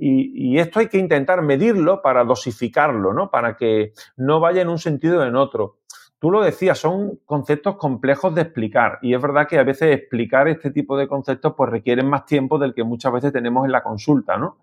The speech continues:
Y que es más rápido pedir una prueba y que es más rápido, eh, hacer un protocolo aplicado tal cual, que no pararnos a decir, "Oye, ¿merece la pena? ¿No merece la pena?".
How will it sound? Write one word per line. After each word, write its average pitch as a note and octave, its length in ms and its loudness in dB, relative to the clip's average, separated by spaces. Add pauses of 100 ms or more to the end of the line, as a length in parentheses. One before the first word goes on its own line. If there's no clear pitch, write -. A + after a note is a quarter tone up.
(580)
Y A#2 80 -8
que B2+ 140 0
es C3+ 60 0
más D3 200 0
rápido C#3+ 460 0
pedir C3 240 -2
una A#2+ 200 0
prueba C3 480 0
y A#2 160 -4
que A#2+ 200 -2
es B2+ 60 -2
más B2+ 200 -2
rápido, A#2+ 720 0 (340)
eh, - 240 -2 (1300)
hacer B2+ 340 0
un C3+ 160 -2
protocolo C3 800 0
aplicado B2 600 -2
tal B2 220 -4
cual, E3+ 340 -2 (260)
que A#2 120 0
no B2+ 160 0
pararnos C#3+ 360 0
a C#3 60 2
decir, B2+ 160 -4
"Oye, C3 180 2
¿merece E3 340 -2
la C#3+ 180 0
pena? A#2+ 420 -2
¿No C3 220 0
merece D3 380 0
la A2+ 160 2
pena?". A2+ 460 0